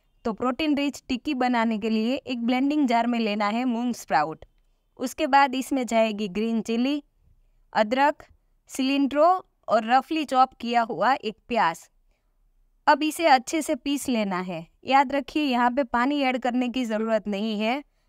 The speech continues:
आपको बिल्कुल पानी ऐड करना नहीं है क्योंकि प्याज में already मॉइस्चर होता है, तो आपको पीसने में भी कोई दिक्कत नहीं आएगी।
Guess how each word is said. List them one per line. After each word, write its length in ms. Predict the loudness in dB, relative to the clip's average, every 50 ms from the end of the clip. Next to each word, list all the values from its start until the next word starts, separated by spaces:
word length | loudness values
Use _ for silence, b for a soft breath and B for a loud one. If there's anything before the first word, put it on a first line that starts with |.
| _ -2
आपको 300 | 0 0 0 0 -2 -4
बिल्कुल 360 | -2 -2 -4 -4 -2 -4 -4 -2
पानी 320 | 0 0 0 0 0 0
ऐड 180 | 0 -2 -2 -2
करना 340 | -2 -2 -2 0 0 0
नहीं 280 | 0 -2 -2 -2 -2 -2
है 120 | -2 -4
क्योंकि 320 | -4 -6 -8 -6 -6 -8 -6
प्याज 380 | -2 0 0 2 2 0 0
में 100 | -2 -2
already 380 | 0 -2 -2 -2 -4 -4 -4 -4
मॉइस्चर 460 | -4 -4 -4 -6 -6 -4 -2 -2 -2
होता 320 | -2 -4 -6 -2 0 0 0
है, 260 | 2 0 -4 -4 -8 _ _ _ _ _ _ _ _ 2
तो 60 | 4
आपको 320 | 4 4 2 0 -2 -4
पीसने 400 | -2 -2 -4 -4 -4 -4 -2 -2
में 200 | 0 0 0 -2
भी 100 | -2 -4
कोई 200 | -2 -2 -2 -2
दिक्कत 400 | -2 -4 -6 -6 -6 -6 -4 -2
नहीं 240 | -2 0 0 0 0
आएगी। 500 | -2 -2 -4 -6 -6 -6 -6 -8 -8